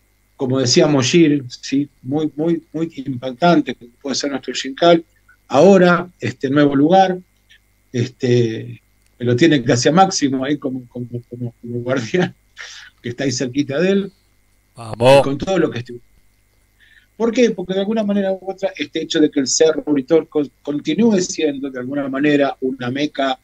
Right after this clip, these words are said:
Speaker 1: para, para, para buscadores, ya sea de lo, de lo, de lo extraño, de lo insólito, pero también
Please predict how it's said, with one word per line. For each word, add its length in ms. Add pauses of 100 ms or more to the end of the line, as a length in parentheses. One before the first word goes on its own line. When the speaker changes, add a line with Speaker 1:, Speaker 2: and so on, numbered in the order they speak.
(1080)
Speaker 1:
para, 260
para, 320
para 220
buscadores, 840
ya 140
sea 300
de 80
lo, 160
de 160
lo, 200
de 120
lo 80
extraño, 680
de 120
lo 60
insólito, 920 (560)
pero 220
también 480